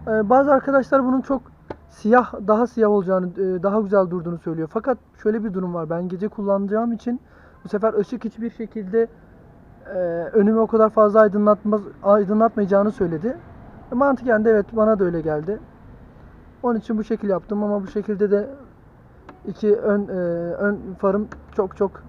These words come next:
daha şekil, daha güzel durdu arkadaşlar. Gördüğünüz üzere.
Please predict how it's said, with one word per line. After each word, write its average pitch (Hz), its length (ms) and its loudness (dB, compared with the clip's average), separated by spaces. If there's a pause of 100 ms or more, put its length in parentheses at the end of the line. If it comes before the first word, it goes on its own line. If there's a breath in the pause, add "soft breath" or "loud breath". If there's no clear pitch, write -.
daha 190 260 -2
şekil, 190 480 -8
daha 185 220 -2
güzel 165 360 -4
durdu 143 240 -8
arkadaşlar. 147 480 -10
Gördüğünüz 170 320 -6
üzere. 165 280 -6